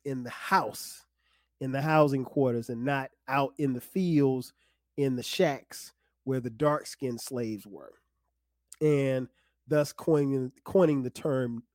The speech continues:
uh, house Negroes. Um, but yeah, that's the history. Uh, so let's, let's go a little bit further. Um, let's give you some examples.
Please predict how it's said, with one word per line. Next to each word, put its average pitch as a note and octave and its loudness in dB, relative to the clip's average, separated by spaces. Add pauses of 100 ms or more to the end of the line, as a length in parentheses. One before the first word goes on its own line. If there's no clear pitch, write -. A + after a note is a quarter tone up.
uh, A#2+ -6
house D3+ -2
Negroes. G2 -10 (640)
Um, B2+ 0 (880)
but F#3 4
yeah, A#3+ 4
that's G#3+ 2
the D3+ 0
history. E3 0 (560)
Uh, D3 0
so D#3 -4
let's, A3+ -2
let's C4+ -4
go F3+ 2
a - 6
little D3+ 4
bit B2+ -4
further. B2 -2 (500)
Um, C3 -2 (1000)
let's F3 -2
give D#3 2
you C#3+ -2
some C3+ -2
examples. C3+ -2